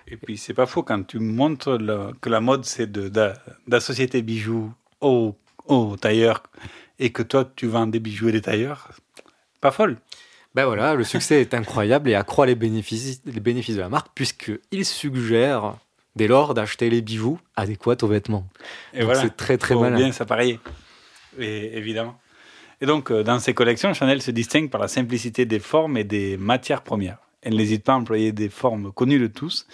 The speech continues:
Speaker 1: à prendre, euh, des bouts d'uniformes, des habits plus traditionnels, comme on l'a vu avec, euh, la fameuse marinière normande. Mais Chanel, euh, surtout, souhaite libérer les mouvements des,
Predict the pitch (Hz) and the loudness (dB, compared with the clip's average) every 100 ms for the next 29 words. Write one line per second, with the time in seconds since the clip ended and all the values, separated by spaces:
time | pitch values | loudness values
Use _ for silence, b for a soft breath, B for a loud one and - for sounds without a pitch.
0 | B B B 113 104 - 160 120 113 107 | B B B -2 -2 2 2 4 2 2
1 | 104 104 117 147 117 110 101 - 104 127 | 0 -2 -2 -2 0 -2 -2 0 0 0
2 | 123 98 92 117 127 113 - 131 - 113 | -2 -4 0 0 2 -2 -2 -6 -6 -10
3 | 98 104 117 131 104 101 98 101 117 104 | -6 -4 -4 -4 -6 -2 -2 2 2 2
4 | 104 - - - - 120 113 107 104 120 | -4 -12 -14 -10 0 0 2 0 0 -2
5 | 110 101 98 95 - - _ B B B | -2 -2 -2 -4 -8 -14 _ B B B
6 | B B - 143 131 120 107 - 135 147 | B B -2 4 4 4 2 2 2 2
7 | 123 110 104 98 - 113 147 170 - 135 | 0 -2 -4 -2 -2 0 2 0 2 0
8 | 127 110 110 123 120 120 113 113 113 117 | 2 0 2 4 4 2 0 0 0 0
9 | 123 113 104 95 | 0 0 -2 -2